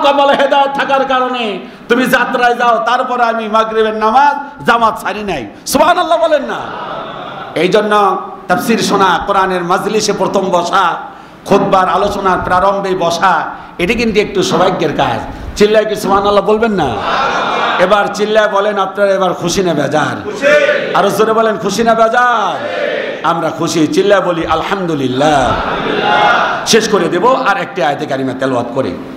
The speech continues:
Speaker 1: এক দুইটা কথা বলে ইনশাআল্লাহ শেষ করে দেব। মূসা আলাইহিস সালাতু ওয়াস সালাম, উনি বললেন, "ইন্নানি আনাল্লাহ",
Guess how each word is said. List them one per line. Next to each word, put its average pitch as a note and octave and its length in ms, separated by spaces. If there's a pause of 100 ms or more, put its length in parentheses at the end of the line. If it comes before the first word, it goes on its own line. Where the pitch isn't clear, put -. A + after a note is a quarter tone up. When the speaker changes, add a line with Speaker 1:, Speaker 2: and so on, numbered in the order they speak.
(540)
Speaker 1:
এক F3 200
দুইটা F#3 380
কথা E3 200
বলে A3+ 160
ইনশাআল্লাহ F3 360
শেষ - 160
করে C#3+ 160
দেব। B2 140
মূসা G#3+ 400
আলাইহিস G3 220
সালাতু F3 240
ওয়াস E3 160
সালাম, - 260 (500)
উনি C#4 180
বললেন, C#4+ 360
"ইন্নানি E4+ 720
আনাল্লাহ", G#3 1400